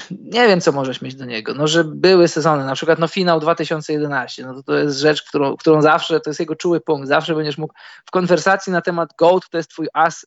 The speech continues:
y, to jest twój as w rękawie, to zawsze możesz wyjąć. Jordan nie miał takiego słabego sezonu. LeBron miał średnią poniżej, y, Jasona Terry'ego, który był rezerwowym dla Mavs. Y, LeBron miał mecze,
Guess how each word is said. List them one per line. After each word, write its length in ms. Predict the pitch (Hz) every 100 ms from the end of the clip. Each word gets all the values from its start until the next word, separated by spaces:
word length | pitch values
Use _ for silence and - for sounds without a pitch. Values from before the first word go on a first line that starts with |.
| 139
y, 140 | 143 -
to 80 | 156
jest 200 | 147 -
twój 180 | - - -
as 200 | 156 147 147
w 40 |
rękawie, 440 | 147 143 135 123
to 140 | 123 135
zawsze 280 | 165 - 156
możesz 280 | 147 143
wyjąć. 300 | 135 123 143
Jordan 260 | 151 160 156
nie 100 | 160
miał 140 | 143
takiego 300 | - - 135
słabego 340 | 120 120 131 123
sezonu. 320 | 131 127 123 - - - -
LeBron 300 | 156 175 165
miał 140 | 160
średnią 360 | - 170 165 160
poniżej, 480 | 156 160 156 151 135 - _ -
y, 340 | 139 135 135 131
Jasona 320 | 156 180 165
Terry'ego, 320 | 156 156 151 143
który 180 | 147
był 140 | 143 147
rezerwowym 540 | 147 147 147 139 139
dla 120 | 135
Mavs. 360 | 127 131 120 -
Y, 380 | 135 135 135 135
LeBron 320 | 147 151 156
miał 140 | 156 156
mecze, 440 | 156 - 151